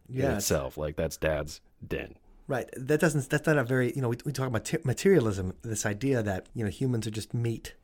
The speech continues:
Speaker 2: or whatever, like we were
Speaker 1: Yeah.
Speaker 2: talking about the, the corpses in Science Hall, that it's just meat, that the spirit doesn't matter, that everything's just a chemical in the brain and, and all these kind of things.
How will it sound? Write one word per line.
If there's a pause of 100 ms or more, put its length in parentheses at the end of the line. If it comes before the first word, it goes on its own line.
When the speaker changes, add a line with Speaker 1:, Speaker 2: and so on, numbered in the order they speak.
(220)
Speaker 2:
or
whatever,
like
we
were
Speaker 1:
Yeah.
Speaker 2:
talking
about
the,
the
corpses
in
Science
Hall, (520)
that
it's
just
meat,
that
the
spirit
doesn't
matter,
that
everything's
just
a
chemical
in
the
brain
and,
and
all
these
kind
of
things.